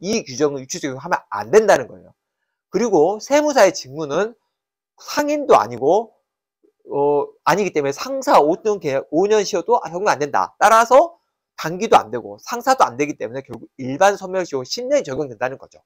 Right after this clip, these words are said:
따라서, 어, 세무사의 고-, 그 채권이 여전히 남아있기 때문에 더 이상 뭐 이거는 강제 집행할 수 있다라는 게 이제 결론이 되는 거죠.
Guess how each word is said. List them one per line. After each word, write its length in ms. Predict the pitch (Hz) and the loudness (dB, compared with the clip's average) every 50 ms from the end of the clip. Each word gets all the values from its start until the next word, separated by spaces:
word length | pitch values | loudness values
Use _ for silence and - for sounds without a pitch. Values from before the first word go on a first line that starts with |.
| _ _ _ _ _ | _ _ _ _ _
따라서, 560 | - 151 160 180 180 170 190 202 233 254 - _ _ _ _ - | -2 0 0 0 0 2 4 4 4 2 0 _ _ _ _ -6
어, 280 | 110 117 117 117 117 113 _ _ _ 226 | -4 -2 -2 -2 -4 -6 _ _ _ -4
세무사의 720 | 226 220 214 202 196 175 151 143 135 127 135 147 143 - | -2 -2 -2 0 2 4 4 4 4 4 2 0 -2 -4
고-, 140 | - - - _ _ | -12 -20 -20 _ _
그 160 | 127 123 120 | -14 -12 -10
채권이 460 | - 226 - - 180 160 147 131 - - | -12 -10 -6 -6 -6 -6 -6 -8 -6 -6
여전히 180 | 143 147 - 135 | -6 -4 0 0
남아있기 420 | 120 113 135 160 151 143 147 131 | 0 2 2 2 0 0 -4 -6
때문에 480 | - 127 113 113 131 170 180 147 110 _ _ _ _ _ - | -6 -6 -6 -4 -2 -2 -2 -2 -2 _ _ _ _ _ -6
더 80 | 139 143 | -4 -2
이상 300 | 156 165 151 151 143 - | 0 0 0 -2 -2 -6
뭐 220 | _ 123 123 127 110 | _ -10 -10 -10 -10
이거는 480 | 123 123 139 143 131 127 120 110 - - _ _ _ _ _ _ _ _ _ | -8 -6 -6 -6 -6 -6 -10 -12 -16 -20 _ _ _ _ _ _ _ _ _
강제 180 | 127 131 139 156 | -12 -8 -8 -8
집행할 320 | - - 135 - - 240 | -6 -8 -10 -10 -10 -14
수 140 | 247 - - - | -14 -14 -20 -20
있다라는 440 | 160 - - 214 190 180 156 135 117 | -6 0 4 4 6 4 4 2 0
게 60 | - | -4
이제 160 | 147 131 147 135 _ | -4 -4 -4 -8 _
결론이 300 | - 123 123 131 147 139 | -10 -10 -6 -6 -6 -6
되는 160 | 113 104 - _ | -6 -10 -14 _
거죠. 180 | - _ _ | -20 _ _